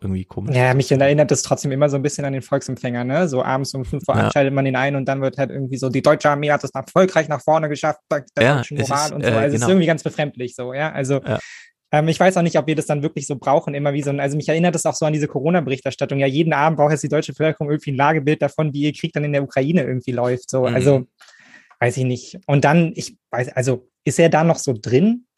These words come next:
Speaker 2: Also weiß er das alles? Telefoniert er jetzt jeden Abend
Speaker 1: Hier wird
Speaker 2: irgendwie
Speaker 1: einfach
Speaker 2: mit den anderen?
Speaker 1: Erfahrungswissen abge-,
Speaker 2: Ja,
Speaker 1: genau.
Speaker 2: oder? Das
Speaker 1: Und es
Speaker 2: greift er auch einfach so ab, aber letztendlich liest er dann auch morgens in der
Speaker 1: Ja.
Speaker 2: Zeitung, was halt passiert ist und was nicht so.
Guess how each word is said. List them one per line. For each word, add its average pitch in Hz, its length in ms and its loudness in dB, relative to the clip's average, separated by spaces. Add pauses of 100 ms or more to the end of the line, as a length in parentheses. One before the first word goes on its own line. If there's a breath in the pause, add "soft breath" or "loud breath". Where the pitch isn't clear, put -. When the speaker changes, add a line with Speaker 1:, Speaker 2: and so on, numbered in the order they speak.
Speaker 2:
Also 131 280 -2
weiß 143 240 0
er 190 80 2
das 185 140 -4
alles? 185 260 -2
Telefoniert 143 600 -4
er 190 80 2
jetzt 185 280 -2
jeden 180 220 -2
Abend 175 300 -4
Speaker 1:
Hier 107 100 2
wird 110 100 -2
Speaker 2:
irgendwie - 220 -2
Speaker 1:
einfach 87 80 2
Speaker 2:
mit - 40 -2
den 131 60 -4
anderen? 101 200 2
Speaker 1:
Erfahrungswissen 92 400 -2
abge-, - 360 -6
Speaker 2:
Ja, 156 220 0
Speaker 1:
genau. 156 120 0
Speaker 2:
oder? 202 200 2
Das 156 180 -6
Speaker 1:
Und 101 120 -4
es 202 80 -2
Speaker 2:
greift 165 240 2
er 156 120 4
auch 156 80 -2
einfach 165 280 -4
so 147 160 -8
ab, 165 160 0
aber 139 160 0
letztendlich 151 400 -4
liest 170 200 -4
er 170 60 2
dann 156 120 2
auch 196 180 0
morgens 131 260 0
in 135 100 -4
der 131 100 -2
Speaker 1:
Ja. 98 100 0
Speaker 2:
Zeitung, 127 240 -4
was 127 120 -2
halt - 140 -4
passiert 127 340 -2
ist - 120 -10
und 123 120 -4
was - 160 -2
nicht 113 240 -4
so. 113 160 -6